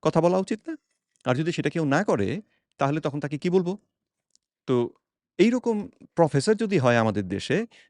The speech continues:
তাহলে দেশের স্বাস্থ্য উন্নতি হবে কি করে? তারপরে যেই ভদ্রলোককে আপনাদের সামনে উপস্থাপন করব, তিনি ডাক্তার ইন্দ্রজিৎ প্রসাদ,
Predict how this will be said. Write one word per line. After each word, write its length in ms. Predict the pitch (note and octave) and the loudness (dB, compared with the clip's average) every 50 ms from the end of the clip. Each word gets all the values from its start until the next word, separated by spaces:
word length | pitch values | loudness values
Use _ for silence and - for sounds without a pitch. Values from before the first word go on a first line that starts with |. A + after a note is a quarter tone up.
| _ | _
তাহলে 200 | - D3+ D3+ D#3+ | -4 -2 -2 -2
দেশের 240 | C#3 C#3 D3 - D#3 | -2 -2 -2 -2 -4
স্বাস্থ্য 380 | D3 - - D3+ C#3+ - - E3 | -6 -4 -6 -6 -6 -4 -4 -2
উন্নতি 240 | D3 C#3+ C#3 - C#3+ | -2 -2 -2 -2 -2
হবে 180 | A#2 A#2+ C3+ | 0 0 0
কি 120 | C#3 - F3+ | -2 -2 -4
করে? 220 | - E3 C#3 D#3 - _ _ _ _ _ _ _ _ _ _ _ _ _ _ _ _ _ _ - _ _ _ - | -2 -2 -2 -2 -4 _ _ _ _ _ _ _ _ _ _ _ _ _ _ _ _ _ _ -20 _ _ _ 2
তারপরে 440 | - D3+ E3 E3+ - G3+ G3 G3 | 2 2 2 2 0 0 0 2
যেই 160 | F3+ F#3 F3 D#3+ | 2 2 2 2
ভদ্রলোককে 420 | C3 C#3+ C3 D3 C#3+ C#3 - A#2+ | 0 -2 0 0 0 0 0 -2
আপনাদের 220 | G#2 A#2 G#2 G2+ | -2 -2 -4 -4
সামনে 200 | G2 - G2+ G#2 | -4 -4 -6 -6
উপস্থাপন 320 | G#2+ G2+ G#2 - G2+ A#2 B2 | -6 -4 -6 -6 -6 -6 -6
করব, 260 | A#2+ D3+ D#3 G3 A#3+ - - - - - - _ _ _ | -4 -2 -2 -2 -2 -2 -6 -16 -20 -20 -20 _ _ _
তিনি 360 | - D#3 D3+ D3+ D3 D3+ - - - _ _ _ _ _ _ _ _ | 0 2 2 4 2 2 -2 -6 -14 _ _ _ _ _ _ _ _
ডাক্তার 260 | A#2+ A#2 G#2 - A2+ A2 - | -2 -2 0 0 -2 -2 0
ইন্দ্রজিৎ 380 | - - D#3+ D#3 D3+ C#3+ C#3+ - | 0 0 2 2 0 -2 -4 -4
প্রসাদ, 380 | - B2 A2 - D3+ F3+ F#3 | -4 -6 -4 -2 -4 -4 -4